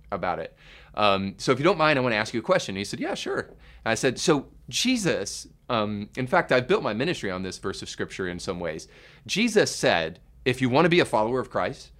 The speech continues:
what you have to do is you have to deny yourself. You have to take up your cross and deny yourself daily, in fact, if you actually wanna be a follower of Jesus."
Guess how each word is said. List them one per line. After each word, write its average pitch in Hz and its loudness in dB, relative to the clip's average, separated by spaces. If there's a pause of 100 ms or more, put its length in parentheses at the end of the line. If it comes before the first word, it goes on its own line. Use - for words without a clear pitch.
(280)
what 123 0
you 139 4
have 165 2
to 151 0
do 120 0
is 104 -2
you 131 -2
have 143 -2
to 127 -4
deny 110 0
yourself. - -6 (240)
You 117 -2
have 123 2
to 123 -4
take 143 -4
up 131 0
your 104 -2
cross 101 -2
and 107 -6
deny 110 0
yourself 101 -2 (140)
daily, 117 0
in 90 -10
fact, - -8 (260)
if 113 -2
you 127 0
actually 123 2
wanna 104 -2
be 98 -2
a 95 -2
follower 92 -2
of 87 -8
Jesus." 104 -8